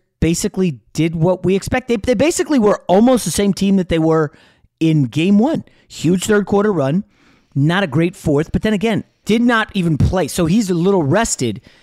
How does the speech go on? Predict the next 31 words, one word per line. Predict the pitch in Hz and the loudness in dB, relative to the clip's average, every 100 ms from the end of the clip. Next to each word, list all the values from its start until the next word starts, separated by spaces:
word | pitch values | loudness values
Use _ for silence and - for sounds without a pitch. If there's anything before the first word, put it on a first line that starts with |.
| _ _ - | _ _ -10
And | 156 143 | -6 -4
folks, | 123 254 - - | -2 -2 -2 -8
I | 120 196 | -6 -6
st-, | - 131 | -6 -4
I'm | 165 | -4
sticking | - - - 180 226 | -4 -6 -4 -4 0
with | 202 208 | -2 -2
my | 202 | -2
Warriors | 190 190 202 202 175 | 0 2 2 0 -2
pick. | - 214 - _ _ _ _ _ _ - | -2 -4 -6 _ _ _ _ _ _ -4
Um, | 147 139 135 131 131 _ 156 | 0 0 0 -2 -6 _ -10
I, | 151 | -6
my | 160 175 - | -2 -2 0
only | 190 240 247 | 0 2 2
concern | 220 190 165 - 175 156 | 0 -2 -2 0 0 0
would | 127 | -2
be | 120 113 101 _ _ _ - | -2 -2 -4 _ _ _ -6
if | 147 - - | -6 -6 -4
Curry | 170 185 185 | 0 2 2
has | 156 131 | 0 -2
a | 123 | -4
very, | 92 110 147 165 | -4 -2 0 0
very | 131 139 139 | 0 0 0
off | 127 120 - | -2 -4 -6
game, | 117 104 92 | -4 -4 -4
they're | 92 123 | -4 -4
in | 110 | -4
deep, | 95 104 - _ - | -6 -8 -10 _ -10
deep, | 98 - | -10 -8
deep | 90 - | -14 -10
trouble. | 80 - | -10 -10